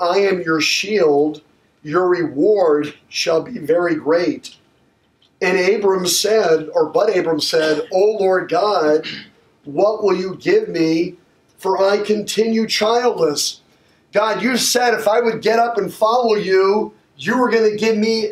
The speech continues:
more descendants than I could possibly count. But here I am, I have no child.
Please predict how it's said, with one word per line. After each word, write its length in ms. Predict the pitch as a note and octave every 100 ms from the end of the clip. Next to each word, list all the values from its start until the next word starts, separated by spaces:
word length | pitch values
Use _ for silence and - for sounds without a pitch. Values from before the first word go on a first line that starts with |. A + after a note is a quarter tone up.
| -
more 420 | G3 F#3 G#3+ A#3+
descendants 640 | A#3 A3 - A#3 A#3+ B3 -
than 100 | G#3+
I 120 | G#3+
could 200 | G#3+ F#3+
possibly 560 | G#3+ A3+ A#3+ A#3 G#3+ G#3
count. 500 | G3 A#3 G#3+ E3 - _ _ _
But 120 | G3+ G3
here 280 | G#3+ B3+
I 80 | A#3 A3+
am, 300 | B3+ G3+ F3+
I 140 | A3
have 240 | A#3 A3+ A3
no 180 | A#3+
child. 640 | B3 A#3+ A#3+ C4 F3+ C#3+